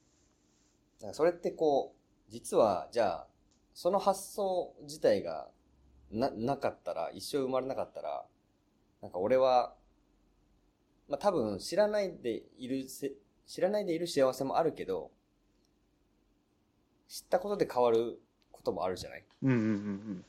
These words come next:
Speaker 1: うん。だからさっきの、まあ、今の話も振り返るとなんか、うーん、まあ、もしかしたら、うーん、もうちょっと多様-、多様性、自分の中の多様性みたいなのに
Speaker 2: うんうんうんうん。
Speaker 1: 気づくだけでも、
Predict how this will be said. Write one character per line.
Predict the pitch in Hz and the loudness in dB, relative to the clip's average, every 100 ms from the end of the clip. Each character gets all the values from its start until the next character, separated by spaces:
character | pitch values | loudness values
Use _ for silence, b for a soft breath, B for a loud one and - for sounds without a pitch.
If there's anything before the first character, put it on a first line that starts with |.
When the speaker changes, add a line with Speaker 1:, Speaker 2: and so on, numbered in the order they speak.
| _ _ _ _ | _ _ _ _
Speaker 1:
う | 98 | -18
ん。 | 71 - | -18 -10
だ | 135 | 0
か | 135 | 0
ら | 117 | 0
さ | 165 | -2
っ | |
き | - | -4
の、 | 104 | -2
ま | 101 | 0
あ、 | |
今 | 135 | 0
の | 107 | 0
話 | 95 95 95 | -4 -8 -12
も | |
振 | 85 110 | -10 -8
り | 120 | 0
返 | 131 | 0
る | - | -2
と | 85 | -12
な | 82 | -16
ん | 82 | -16
か、 | - - _ b b b b b _ _ _ _ _ _ _ _ _ _ _ _ _ _ - | -14 -14 _ b b b b b _ _ _ _ _ _ _ _ _ _ _ _ _ _ -14
う | |
ー | 98 95 92 90 85 78 | -10 -10 -12 -14 -16 -20
ん、 | _ _ 139 | _ _ -8
ま | 131 | -2
あ、 | |
も | 180 | 0
し | - | -2
か | |
し | 117 | -2
た | 101 | -2
ら、 | 87 78 - _ _ _ _ _ _ _ _ _ | -2 -4 -6 _ _ _ _ _ _ _ _ _
う | |
ー | 92 90 87 87 | -16 -16 -16 -6
ん、 | |
も | 127 | -4
う | |
ち | 143 | -2
ょ | 127 | -4
っ | |
と | |
多 | - 120 | -2 0
様-、 | 131 123 | 2 0
多 | - 131 | 0 0
様 | 143 135 | 0 0
性、 | 131 | -4
自 | 123 135 | -4 -4
分 | 160 | -4
の | 160 | -4
中 | 156 147 | -4 -2
の | 92 | -2
多 | 95 | -2
様 | 98 98 | -4 -4
性 | 104 | -6
み | 98 | -6
た | 92 | -6
い | 131 | -2
な | |
の | 113 | 0
に | 104 | 2
Speaker 2:
う | |
ん | |
う | |
ん | 107 | 0
う | |
ん | 104 104 95 | 0 -2 -4
う | |
ん。 | |
Speaker 1:
気 | 101 | -8
づ | 90 120 | -8 -4
く | 104 | -2
だ | 101 | -2
け | 135 | -4
で | 120 | -4
も、 | 135 175 92 | 0 -2 -2